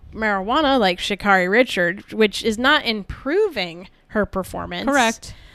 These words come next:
Speaker 1: Um,
Speaker 2: Imagine if
Speaker 1: so
Speaker 2: she
Speaker 1: you can
Speaker 2: didn't.
Speaker 1: force her, you know, to force her from not competing because of that,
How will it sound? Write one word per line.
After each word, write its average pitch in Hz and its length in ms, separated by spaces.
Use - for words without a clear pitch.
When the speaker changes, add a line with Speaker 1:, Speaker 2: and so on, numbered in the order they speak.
Speaker 1:
Um, 220 300
Speaker 2:
Imagine 240 280
if 214 100
Speaker 1:
so - 60
Speaker 2:
she 254 100
Speaker 1:
you 277 100
can 302 140
Speaker 2:
didn't. 285 80
Speaker 1:
force 302 340
her, 302 540
you 254 140
know, 170 360
to - 180
force 277 240
her 247 120
from 214 220
not 233 280
competing 208 680
because 240 320
of 214 140
that, 165 300